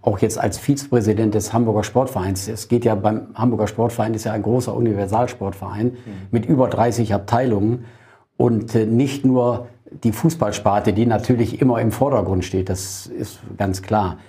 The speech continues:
Speaker 1: Aber als, ich sag mal, als so ein großer Verein mit nahezu hunderttausend Mitgliedern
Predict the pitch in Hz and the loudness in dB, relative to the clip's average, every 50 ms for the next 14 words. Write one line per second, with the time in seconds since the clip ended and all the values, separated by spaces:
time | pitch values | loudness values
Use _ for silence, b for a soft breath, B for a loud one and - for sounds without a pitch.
0 | B B B B _ - 104 113 - - - 113 - - - - b b b b | B B B B _ 0 0 2 2 2 0 0 -2 -4 -8 -10 b b b b
1 | b b b _ 120 - - 107 101 107 - - - 120 107 - - 139 135 - | b b b _ -8 -4 -2 0 0 0 0 0 0 -2 -2 0 2 2 0 0
2 | - - 131 117 113 110 107 - - - - - 101 127 131 131 131 120 104 - | 0 0 0 2 2 0 -2 -4 -10 -12 -2 2 2 2 4 4 2 0 0 0
3 | 120 120 123 123 139 139 131 117 110 120 113 107 107 110 110 110 - - - 110 | -2 -2 0 0 2 2 2 2 2 2 2 2 2 2 0 0 -2 -2 -2 -2
4 | 101 101 143 135 123 104 95 - 110 113 110 101 107 101 107 131 131 - - - | 0 2 2 2 2 0 0 2 2 2 2 2 0 0 2 0 -2 -2 -2 -2
5 | 104 101 101 98 104 107 101 | -2 0 0 0 -2 -2 -4